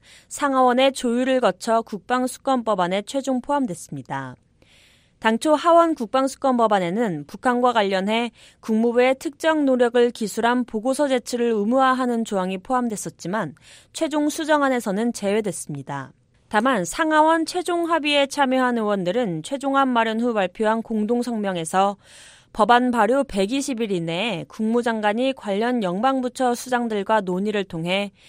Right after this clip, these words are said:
북한에 있는 한국전 참전 미군 유해 송환 노력과 미한인 이산가족 상봉,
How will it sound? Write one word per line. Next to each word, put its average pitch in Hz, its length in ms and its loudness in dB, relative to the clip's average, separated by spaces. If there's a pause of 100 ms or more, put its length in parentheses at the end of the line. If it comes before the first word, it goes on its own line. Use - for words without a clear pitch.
(280)
북한에 220 400 0
있는 196 360 -2
한국전 294 640 -4
참전 277 500 0
미군 220 380 -2
유해 247 320 0
송환 262 340 -2
노력과 196 600 0 (360)
미한인 254 580 0
이산가족 247 640 -2
상봉, 156 500 -8